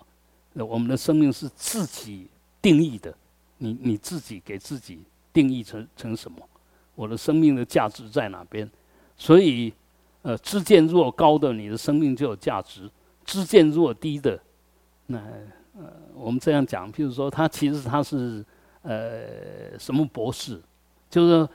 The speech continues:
学理上，呃，他已经很强，但他对自己如果要求不高，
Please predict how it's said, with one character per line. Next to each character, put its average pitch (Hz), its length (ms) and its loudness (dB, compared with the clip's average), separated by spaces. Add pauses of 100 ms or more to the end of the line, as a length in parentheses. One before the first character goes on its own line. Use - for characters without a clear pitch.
(180)
学 147 340 4
理 131 200 2
上， 127 260 0 (520)
呃， 101 280 -12 (340)
他 143 300 -4 (120)
已 123 120 -18
经 143 220 -2
很 101 160 -6
强， - 280 -12 (440)
但 160 160 4
他 160 160 0
对 - 180 6
自 165 240 -4
己 107 240 -16
如 143 100 -6
果 135 140 -2
要 135 180 -2
求 131 160 -8
不 120 140 -14
高， 113 260 -8